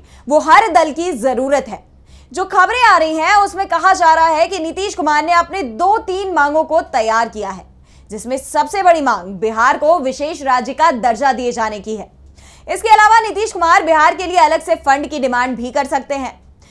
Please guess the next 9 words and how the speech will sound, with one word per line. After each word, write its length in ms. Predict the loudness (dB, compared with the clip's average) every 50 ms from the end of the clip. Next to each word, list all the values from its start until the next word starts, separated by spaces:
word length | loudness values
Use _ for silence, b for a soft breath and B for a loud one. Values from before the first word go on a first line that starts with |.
| b b -10
सरकार 440 | -6 -6 -6 -2 0 2 2 2 2
में 180 | 0 -4 -4 0
वो 120 | 0 0
मनमाफिक 580 | 0 0 -2 0 2 2 2 2 0 -2 -6 -4
हिस्सेदारी 560 | -6 -6 -4 -4 -2 2 4 4 4 4 0
भी 120 | -4 -4 -2
मांग 240 | 0 0 0 0 -2
सकते 340 | -4 -6 -4 -2 -4 -4 -4
हैं। 140 | -4 -10